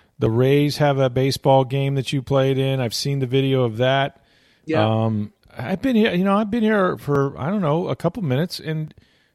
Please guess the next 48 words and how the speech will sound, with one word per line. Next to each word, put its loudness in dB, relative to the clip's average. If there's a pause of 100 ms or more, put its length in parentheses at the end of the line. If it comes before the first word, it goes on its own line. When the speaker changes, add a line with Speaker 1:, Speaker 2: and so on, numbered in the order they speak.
(160)
Speaker 1:
I -4
don't -2
get -4
these -2
invites. 0
You -4
must 0
have 0
to 0
be 0 (320)
a -2
big 0
T -2
V -2
anchor -4
star, -2
is -6
what -2
I'm -6
thinking. -8 (1800)
Speaker 2:
I 6
don't, 6 (120)
I 6
don't, 0
I 2
think -4
it's -8
just -10
a, -2 (260)
I -6
don't -8
know. -4
I -4
guess, -8
I -10
guess -8
I -10
get 0
the -12
last -4
<laughs> -
call -8
or -12
something. -14
I -8
don't -4
know, -6
man. -8